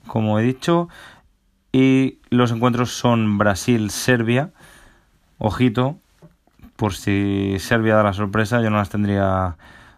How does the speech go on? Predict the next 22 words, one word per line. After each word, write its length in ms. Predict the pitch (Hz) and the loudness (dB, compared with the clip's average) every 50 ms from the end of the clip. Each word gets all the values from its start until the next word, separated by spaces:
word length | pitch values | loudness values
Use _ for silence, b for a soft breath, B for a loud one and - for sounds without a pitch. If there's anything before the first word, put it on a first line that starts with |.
| B B _ | B B _
todas 420 | - - 110 107 104 104 101 92 - | -4 0 0 2 2 2 0 -2 -4
conmigo. 600 | - - 104 104 104 107 110 113 120 135 147 151 _ b b b b b b b b b _ _ _ _ _ _ _ _ _ _ - | -4 -2 0 0 2 0 0 0 -2 -4 -4 -8 _ b b b b b b b b b _ _ _ _ _ _ _ _ _ _ 2
Y 140 | 135 135 135 | 4 4 6
el 100 | 131 127 | 6 4
otro 180 | 123 123 120 | 4 2 2
partido 300 | 113 117 117 113 123 120 | 2 2 0 2 0 0
es 60 | 117 - | 0 0
Suiza-Costa 580 | - 123 117 - 113 104 104 104 - - 101 | 0 -2 0 0 0 0 0 -2 0 0 0
Rica, 320 | 98 107 110 107 110 110 107 | 0 0 0 2 2 2 2
a 60 | 98 | 0
priori 580 | 98 98 101 101 98 98 98 98 95 98 95 95 | 0 -2 -2 0 0 0 0 -2 -2 -2 -4 -4
más 320 | 98 104 104 104 101 98 - | -2 -2 0 0 0 -2 -2
fácil, 600 | - - 101 - - 117 110 110 107 104 98 b b b b b b b b _ _ _ - | -4 -4 -4 -2 -2 -4 -2 -2 -4 -6 -8 b b b b b b b b _ _ _ -8
eh, 220 | - 113 104 101 95 | -2 0 0 0 0
para, 520 | 98 101 98 95 92 92 92 90 87 90 95 101 - - | 0 0 2 2 2 0 0 -2 -4 -6 -10 -12 -4 0
para 180 | - 98 92 | 0 0 2
los 160 | 92 92 87 | 0 -4 -4
suizos. 400 | - 110 98 - - 98 90 - B B B B B B B B B | -4 -6 -6 -6 -6 -10 -10 -12 B B B B B B B B B
En 120 | - 110 110 | 0 2 2
el 140 | 110 107 | 2 2
grupo 640 | 107 113 117 113 101 - 120 120 120 117 117 117 123 | 2 0 0 0 0 0 2 2 2 2 2 2 2
F, 420 | 131 127 - - 113 104 104 101 | 0 0 0 -2 -2 -2 -2 -4